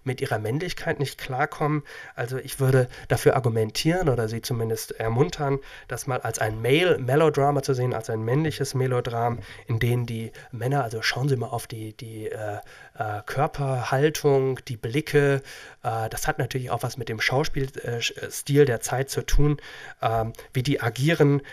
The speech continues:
das sind im Grunde recht, äh, schwache, äh, gar nicht kernige, nicht, äh, wettergegerbte Gesichter und Männer. Äh, das ist schon sehr auffallend. Das hat auch die Kritik sehr deutlich bemerkt.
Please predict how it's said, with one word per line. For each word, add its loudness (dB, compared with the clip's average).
das -4
sind 2
im -4
Grunde 0
recht, -2
äh, -2
schwache, 4
äh, -4
gar -4
nicht -2
kernige, 6
nicht, -8
äh, -2
wettergegerbte 0
Gesichter -4
und -6
Männer. 0
Äh, -8
das -4
ist 0
schon 2
sehr -4
auffallend. -6
Das -4
hat 0
auch 0
die -4
Kritik -6
sehr -4
deutlich -4
bemerkt. 2